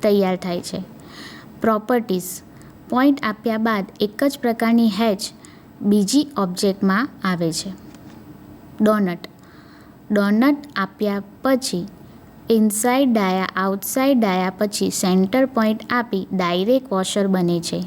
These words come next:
ત્યારબાદ ફિલ મોડની વેલ્યુ એક હોય તો ઝીરો કરવી. ત્યારબાદ ફરજિયાત આરી આપવું. આ AutoCAD કમાન્ડમાં ઘણા શોર્ટ કમાન્ડ જેમ કે લાઇન માટે એલ,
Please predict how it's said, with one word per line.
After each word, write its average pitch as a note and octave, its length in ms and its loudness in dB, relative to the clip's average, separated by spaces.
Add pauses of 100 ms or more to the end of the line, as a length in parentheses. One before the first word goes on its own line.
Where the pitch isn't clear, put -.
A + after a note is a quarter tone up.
(240)
ત્યારબાદ A#3+ 440 2 (140)
ફિલ C4 220 4
મોડની G3+ 440 4
વેલ્યુ F3+ 400 0 (100)
એક B3+ 200 2
હોય F#3+ 220 -4
તો G3+ 220 -4
ઝીરો F#3+ 540 2 (100)
કરવી. F#3 320 0 (520)
ત્યારબાદ A#3+ 420 0 (100)
ફરજિયાત G#3 580 0 (100)
આરી F3 280 0
આપવું. F3 440 -6 (2250)
આ B3+ 300 0
AutoCAD A#3 360 0
કમાન્ડમાં G3 720 0 (360)
ઘણા B3+ 320 4
શોર્ટ G#3 440 -2
કમાન્ડ F3+ 460 -2
જેમ G#3+ 320 4
કે G#3+ 180 2
લાઇન G3 420 2
માટે G3 380 -2 (200)
એલ, F3 420 -2